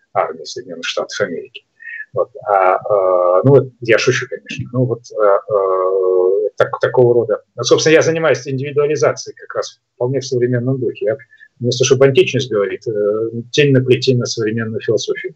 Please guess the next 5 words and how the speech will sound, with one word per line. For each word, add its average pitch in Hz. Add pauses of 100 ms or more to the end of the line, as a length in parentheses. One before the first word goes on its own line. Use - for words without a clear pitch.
нашу, - (120)
понимаете? 120 (800)
Вот, -
самореализуюсь. 131 (640)
Вот. 85